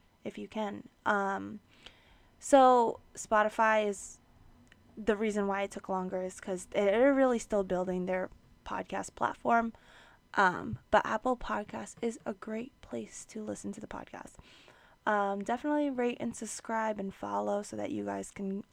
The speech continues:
listen or get the, the updates on the latest episodes. Um, so ten platforms. We, h-, I have over, uh, a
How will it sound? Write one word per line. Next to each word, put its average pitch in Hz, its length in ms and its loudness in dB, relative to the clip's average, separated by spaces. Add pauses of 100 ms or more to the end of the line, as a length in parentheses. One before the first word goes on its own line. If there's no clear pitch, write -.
listen 196 540 -4 (320)
or 226 100 4
get 208 220 0
the, 190 300 4
the 208 180 -4
updates 208 400 -8
on 202 100 -6
the 208 80 -8
latest - 440 -10
episodes. - 580 -12 (1300)
Um, 208 400 6
so - 180 -2
ten 311 400 2
platforms. - 840 -2 (580)
We, 214 240 -6
h-, - 220 -10 (100)
I 214 120 6
have 220 360 0
over, 202 540 2 (100)
uh, 202 160 -4 (380)
a 202 60 0